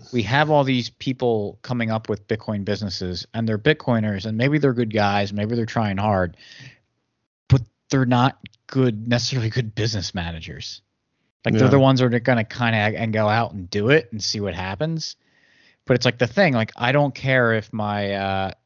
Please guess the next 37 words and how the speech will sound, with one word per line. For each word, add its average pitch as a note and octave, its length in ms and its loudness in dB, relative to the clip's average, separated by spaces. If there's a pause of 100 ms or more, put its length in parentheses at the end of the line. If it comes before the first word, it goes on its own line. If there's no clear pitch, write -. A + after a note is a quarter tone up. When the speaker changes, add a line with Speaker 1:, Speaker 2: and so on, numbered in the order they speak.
(260)
Speaker 1:
if G#2+ 180 -8
my G2 160 0
plumber A2 720 0
is F2+ 180 -8
a F2+ 60 -8
Bitcoiner. F#2+ 760 -6 (960)
I G#2+ 80 -2
care B2 340 0
if A2+ 100 -4
he's G#2 160 -4
a F#2+ 40 -8
good F#2 200 -10
plumber. - 560 -10 (1500)
So - 160 0
I A2+ 40 0
think C#3 260 0
there's F#3 220 2
gonna C#3 180 2
be, A2+ 560 -2 (1040)
and C3 200 0
we'll, C3 200 0
I'll A#2 320 2
even G#3 220 6
give D3 180 4
him B2+ 80 0
the A#2 80 -2
benefit G#2+ 320 -4
of F2 80 -8
the F2 80 -12
doubt G#2 500 0
and G2+ 120 -12
say G#2+ 260 -6
that G2 180 -10
there G#2+ 240 -2
are F#2+ 640 -2 (200)
honest A#2+ 420 0
efforts G#2 640 -6